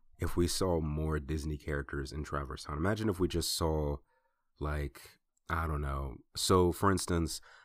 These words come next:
the Seven Princesses of Hearts, we see Snow White, we see Sleeping Beauty, uh, Jasmine, 'cause not all of them are ones that we, are wor-, are from worlds we actually visit. Imagine if Gaston was there,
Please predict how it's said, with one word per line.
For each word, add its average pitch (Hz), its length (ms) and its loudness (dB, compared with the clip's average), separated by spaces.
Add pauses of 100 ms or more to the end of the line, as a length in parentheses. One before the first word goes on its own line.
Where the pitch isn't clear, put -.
(380)
the 87 120 0
Seven 98 320 4
Princesses 85 560 0
of 78 120 0
Hearts, 71 680 -2 (960)
we 87 300 2
see 80 580 2
Snow 90 360 0
White, 80 280 0
we 76 80 -4
see - 160 -4
Sleeping 78 460 -4
Beauty, 73 500 -2 (480)
uh, 71 260 -2
Jasmine, 71 1000 -2 (260)
'cause 95 140 6
not 113 220 4
all 101 220 4
of 85 100 0
them 90 260 2
are 80 140 0
ones 78 420 0
that 76 200 -2
we, 76 200 -2 (200)
are 80 140 0
wor-, 80 400 2
are 80 160 0
from 85 240 0
worlds 80 200 0
we 78 120 0
actually 78 320 -4
visit. 69 420 -4 (300)
Imagine 180 400 0
if - 160 2
Gaston 80 600 0
was 69 140 -8
there, - 360 -10